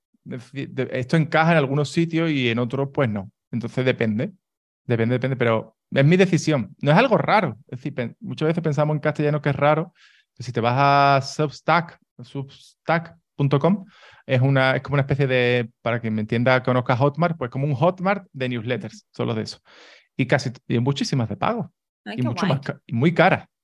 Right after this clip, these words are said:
Speaker 2: Ujú.
Speaker 1: Pero porque son temas muy interesantes y de gente muy interesante, como Patreon, que también quizás más conocido. Eh, entonces,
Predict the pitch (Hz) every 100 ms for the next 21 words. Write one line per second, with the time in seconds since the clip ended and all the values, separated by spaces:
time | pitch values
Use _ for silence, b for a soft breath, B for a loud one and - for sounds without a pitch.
0 | _ - 240 240 220 135 123 123 120 117
1 | 113 131 151 202 131 113 113 117 175 170
2 | 117 113 127 131 139 139 120 113 110 107
3 | 135 120 - 160 160 147 147 151 - _
4 | - 120 117 120 123 123 120 117 113 110
5 | 160 147 - b b b b b _ _
6 | _ 123 117 113 113 - - - 135 123
7 | 156